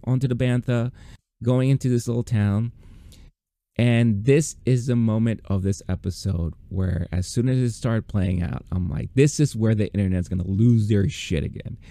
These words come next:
Why? Because we got the mod crew.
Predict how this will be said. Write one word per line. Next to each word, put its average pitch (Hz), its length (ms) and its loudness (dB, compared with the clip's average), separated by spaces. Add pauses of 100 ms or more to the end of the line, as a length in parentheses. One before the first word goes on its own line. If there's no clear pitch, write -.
(280)
Why? 143 520 2 (920)
Because 117 600 4
we 214 260 0
got 202 460 2
the 226 100 2
mod 226 420 4
crew. 208 460 6